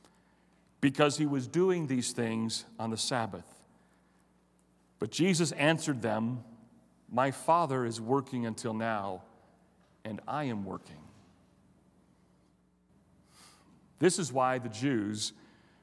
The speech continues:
were seeking all the more to kill him, because not only was he breaking the Sabbath, but he was even calling God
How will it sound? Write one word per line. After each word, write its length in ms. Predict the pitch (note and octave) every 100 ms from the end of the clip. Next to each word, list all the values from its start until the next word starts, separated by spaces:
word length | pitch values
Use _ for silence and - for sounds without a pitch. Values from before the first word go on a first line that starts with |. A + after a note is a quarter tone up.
| _
were 140 | - B2
seeking 720 | - D#3+ F3 B2+ G#2+ G#2+ G#2 - -
all 400 | G#2+ C3+ D#3 F3+
the 120 | D#3
more 300 | F3+ D3+ D#3
to 140 | D3 C#3
kill 300 | - D#3 B2+
him, 280 | G2+ E2+ E2 - - _ _ - _ _ _ -
because 220 | B2+ C#3
not 300 | D3 F3+ A3
only 300 | G#3+ G3+ G3
was 240 | F3 F3+
he 100 | F3+
breaking 540 | D#3 C#3 F3 E3 D#3+ C#3+
the 60 |
Sabbath, 680 | B2 - G3+ E3 A2+ - - - - - _ _ _ _ _ _ _ _ _
but 120 | C3
he 160 | C3 D#3+
was 260 | D#3+ D3 B2
even 460 | D#3+ F3 F3 E3+
calling 640 | E3 - D#3+ D3+ D3 B2+ A2
God 600 | C#3+ C#3+ B2+ G2+ G2+